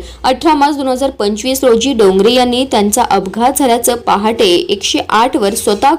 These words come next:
कॉल करून सांगितलं आणि त्यानंतर पुन्हा ग्रामीण आरोग्य रुग्णालय सासवड येथील डायल एकशे आठ ॲम्ब्युलन्स आली आणि जखमी साहिल डोंगरे यांना पुढील उपचाराकामी घेऊन गेले. तर जखमी साहिल डोंगरे हे हडपसर पोलीस स्टेशन येथे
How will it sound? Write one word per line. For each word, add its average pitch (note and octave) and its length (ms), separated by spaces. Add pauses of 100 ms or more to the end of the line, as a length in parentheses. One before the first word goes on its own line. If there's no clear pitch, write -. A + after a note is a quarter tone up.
कॉल F#3+ 260
करून F#3 240
सांगितलं G3+ 560 (360)
आणि B3 160
त्यानंतर C4+ 500
पुन्हा A#3+ 360 (100)
ग्रामीण G#3+ 400
आरोग्य A3+ 420
रुग्णालय F#3+ 440
सासवड A3+ 520
येथील G#3 460 (360)
डायल C4 320
एकशे A#3 380
आठ A3 320
ॲम्ब्युलन्स G3+ 560
आली B3+ 340
आणि G#3 220
जखमी A3 500
साहिल G3+ 480
डोंगरे G3+ 420 (300)
यांना C4 240
पुढील C4+ 320
उपचाराकामी G#3+ 800
घेऊन G#3 420
गेले. G3 220 (640)
तर A3 60 (120)
जखमी G#3 460
साहिल G3+ 420
डोंगरे G#3+ 280
हे A3 220
हडपसर B3+ 500
पोलीस G3+ 380
स्टेशन A#3+ 360
येथे A#3 240